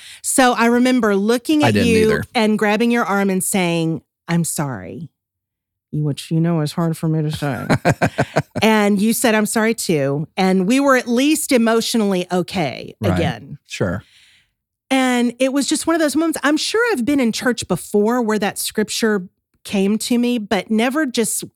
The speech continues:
Speaker 1: that black and white. Like, seriously, come
Speaker 2: Like,
Speaker 1: on.
Speaker 2: "Oh, by the way, this is for you."
Speaker 1: This is for
Speaker 2: The
Speaker 1: you.
Speaker 2: two of you, I mean.
Speaker 1: Yeah.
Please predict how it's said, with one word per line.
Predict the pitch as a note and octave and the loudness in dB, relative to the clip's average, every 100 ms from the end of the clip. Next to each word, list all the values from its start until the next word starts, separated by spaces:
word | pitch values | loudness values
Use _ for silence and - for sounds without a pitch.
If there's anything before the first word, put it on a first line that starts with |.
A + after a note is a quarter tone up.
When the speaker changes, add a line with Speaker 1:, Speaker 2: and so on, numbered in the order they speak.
| _ _ D#3+ | _ _ -6
Speaker 1:
that | D#3+ G#3+ G#3 F#3 | 0 0 0 -2
black | F#3 F#3+ F3+ | -2 -2 0
and | E3 | 0
white. | D#3+ C#3+ C3 C#3+ - | 0 -2 -6 -8 -4
Like, | G#3 F#3+ | -2 -2
seriously, | - - A3 G3 F3 F3 D3+ | -2 0 2 2 -2 -4 -6
come | D3+ G3+ | -2 0
Speaker 2:
Like, | F3 | 2
Speaker 1:
on. | D3+ | 2
Speaker 2:
"Oh, | |
by | C3 A#2 | 4 2
the | A2 | 2
way, | G#2 - | 0 0
this | A#2 B2+ A#2+ | 2 2 2
is | G2+ | -2
for | - A#2+ | 2 2
you." | A#2 C3 G#2+ | 4 2 2
Speaker 1:
This | C4+ - | 2 0
is | A#3 | -2
for | - G3+ G3 G3 | -2 -2 0 0
Speaker 2:
The | G3+ | 2
Speaker 1:
you. | G3 | 2
Speaker 2:
two | F3 D#3+ | 2 0
of | D3 | -2
you, | D#3 | -2
I | |
mean. | - G3 | -2 0
Speaker 1:
Yeah. | E3 - | 0 -4